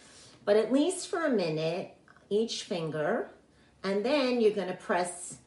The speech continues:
the middle part of your palm, okay?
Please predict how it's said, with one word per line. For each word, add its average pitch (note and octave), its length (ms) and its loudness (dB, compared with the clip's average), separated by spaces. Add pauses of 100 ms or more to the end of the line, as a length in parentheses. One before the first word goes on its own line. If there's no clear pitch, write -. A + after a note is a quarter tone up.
(240)
the F#3+ 80 -6
middle F3 440 2
part - 460 -6
of D3+ 160 -6
your D3+ 140 -6
palm, C3+ 560 -8 (340)
okay? D#3+ 760 -6